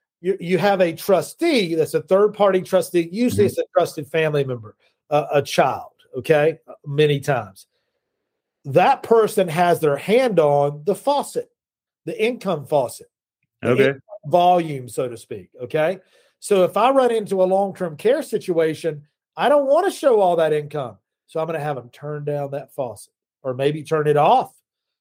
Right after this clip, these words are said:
Speaker 1: so that all that income just flows into the trust and stays there. And we have, we may have the children as other lifetime income beneficiaries.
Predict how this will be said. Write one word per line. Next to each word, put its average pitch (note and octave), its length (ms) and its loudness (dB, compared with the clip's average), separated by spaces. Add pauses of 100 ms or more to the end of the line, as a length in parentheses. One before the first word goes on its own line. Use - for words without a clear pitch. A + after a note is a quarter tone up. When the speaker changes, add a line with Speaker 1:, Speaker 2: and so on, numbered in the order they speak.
(140)
Speaker 1:
so D3+ 200 0
that C#3+ 140 0
all D3+ 200 2
that D#3 200 2
income D#3 380 -6
just C#3 180 -10
flows D3 340 0
into C#3+ 140 -6
the C3+ 120 -2
trust G#3 440 0
and C#3 100 -10
stays C#3 400 -2
there. F3 400 0 (600)
And A3 300 4
we F#3 140 4
have, D#3+ 400 2 (180)
we D#3 160 -4
may F3+ 200 2
have E3+ 220 0
the D3+ 100 -4
children A#3 600 0
as C#3+ 280 -2 (420)
other G3+ 540 2
lifetime D#3 800 -4 (420)
income D3+ 500 -4
beneficiaries. C#3 1040 -2